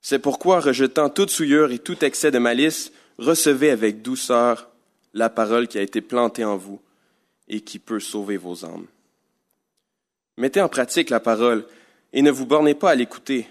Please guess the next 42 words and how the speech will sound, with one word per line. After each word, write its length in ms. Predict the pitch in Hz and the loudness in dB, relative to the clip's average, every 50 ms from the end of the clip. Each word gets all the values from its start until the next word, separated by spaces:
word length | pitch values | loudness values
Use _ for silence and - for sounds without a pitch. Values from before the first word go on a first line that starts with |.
| - - | -10 -4
en 100 | - 110 | -4 -4
vous 120 | 107 110 104 | -2 -4 -4
trompant 400 | - - 127 120 - 135 131 123 | -2 0 0 2 2 2 2 2
vous-même 400 | 110 123 123 127 127 127 123 117 | 2 2 2 4 4 2 2 0
par 120 | 117 110 | 0 -2
de 100 | 107 101 | -2 -2
faux 240 | - - - 123 117 | -6 -6 -6 -4 -2
raisonnements, 500 | 107 110 98 107 101 104 110 113 113 113 - _ _ _ _ _ _ _ _ _ _ _ _ _ _ _ _ _ _ | -2 -2 -2 -2 -2 0 0 0 -2 -4 -8 _ _ _ _ _ _ _ _ _ _ _ _ _ _ _ _ _ _
car 160 | - 107 101 - | -6 -6 -4 -4
si 160 | - - 135 | -6 -6 -2
quelqu'un 340 | - 143 123 120 - 147 139 | 0 0 0 2 2 2 2
écoute 300 | 131 113 - 156 175 - | 2 0 -2 -2 0 0
la 100 | 151 123 | 0 0
parole 480 | - 127 117 110 117 113 110 104 101 - _ _ _ _ | 2 0 0 0 0 0 0 -2 -4 -6 _ _ _ _
et 100 | - 104 | -8 -6
ne 100 | 104 104 | -4 -2
la 140 | 104 101 95 | 0 0 0
met 140 | 101 104 101 | 0 -2 -2
pas 140 | - - 135 | -2 -2 -2
en 100 | 135 127 | -2 -2
pratique, 560 | - - 120 - - - 139 135 - - _ _ _ _ _ _ _ _ _ _ _ _ _ _ _ _ _ _ _ _ _ _ _ _ _ | -2 -6 -10 -10 -8 -12 -12 -12 -14 -20 _ _ _ _ _ _ _ _ _ _ _ _ _ _ _ _ _ _ _ _ _ _ _ _ _
il 120 | - 104 101 | -12 -8 -8
est 60 | 98 | -6
semblable 500 | - - 131 135 131 131 143 147 135 127 | -4 -2 0 0 2 4 2 2 2 2
à 40 | 117 | 2
un 200 | 110 107 107 107 | 2 4 2 2
homme 320 | 107 110 110 113 107 - - - _ _ - | 2 2 0 0 -2 -6 -10 -20 _ _ -8
qui 140 | - 113 | -6 -4
regarde 340 | 101 104 107 104 117 117 120 | -4 -2 -2 0 0 0 2
dans 200 | 117 110 104 107 | 0 0 0 0
un 40 | 107 | 0
miroir 380 | 110 113 113 107 120 123 127 123 | 0 0 0 0 0 0 0 0
son 160 | - 104 98 | -4 -8 -8
visage 380 | 98 101 98 104 101 101 98 | -8 -8 -4 -2 -2 -2 -2
naturel 580 | 110 117 113 117 - 113 98 104 101 107 110 - _ _ _ _ _ _ _ _ _ _ _ _ - | -2 -4 -4 -6 -8 -10 -6 -6 -6 -6 -6 -8 _ _ _ _ _ _ _ _ _ _ _ _ -14
et 140 | - 107 107 | -12 -12 -12
qui, 300 | - - 107 104 98 101 _ _ _ _ _ _ _ _ _ - | -12 -14 -14 -14 -14 -14 _ _ _ _ _ _ _ _ _ -10
après 300 | 101 107 - - 104 98 | -10 -10 -8 -8 -8 -6
s'être 300 | - 104 98 - - 98 | -6 -8 -10 -8 -10 -8
gardé, 460 | 92 98 92 98 101 107 110 113 - _ _ _ _ _ _ _ | -6 -4 -6 -6 -6 -8 -10 -10 -12 _ _ _ _ _ _ _
s'en 280 | - - - 135 131 127 | -18 -10 -4 -2 0 0
va 280 | 107 107 98 95 - | 0 0 -2 -2 -4